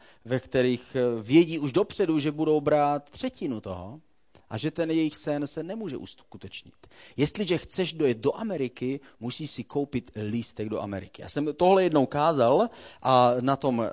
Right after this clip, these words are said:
na tom, při tom kázání, to bylo ještě v minulým století, tak tam seděla jedna, jedna žena, ona byla lékařka, pracovala na interně jako doktorka a já jsem tehdy říkal, to bylo prostě v minulým století, řekl jsem: „Jestli chceš mít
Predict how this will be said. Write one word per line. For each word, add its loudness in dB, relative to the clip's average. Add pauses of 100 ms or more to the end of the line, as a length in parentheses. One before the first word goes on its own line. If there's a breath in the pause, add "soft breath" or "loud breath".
na -8
tom, -6
při -8
tom 2
kázání, 2
to -2
bylo 0 (840)
ještě -6
v -10
minulým -4
století, -4
tak -4
tam 2 (240 loud breath)
seděla 2
jedna, 0
jedna -6
žena, -4
ona 2
byla 2
lékařka, -2
pracovala 0
na -4
interně -4
jako -6
doktorka -6
a -6
já -2
jsem -4
tehdy 0
říkal, -2
to -8
bylo -6
prostě -18
v -14
minulým -8
století, -8
řekl -8
jsem: -8 (380 loud breath)
„Jestli 0
chceš -4 (260 soft breath)
mít 0